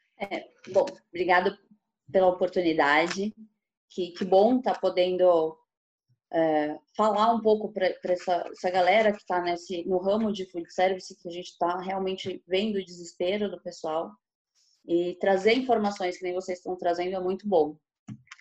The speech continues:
É, mas os custos mais altos de,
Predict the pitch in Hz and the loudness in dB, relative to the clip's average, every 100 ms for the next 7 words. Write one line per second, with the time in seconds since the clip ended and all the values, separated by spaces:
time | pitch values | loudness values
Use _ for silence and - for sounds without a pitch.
0 | - - 165 160 160 156 - 185 190 - | -20 -8 -2 0 0 -2 0 0 0 -6
1 | - - - - - - 214 - - 320 | -16 -12 -10 -12 -10 -6 -6 -6 -2 -2
2 | 339 254 214 220 285 220 208 208 196 180 | 0 -4 -2 0 2 2 2 2 0 -2
3 | 180 180 170 170 | 0 2 4 2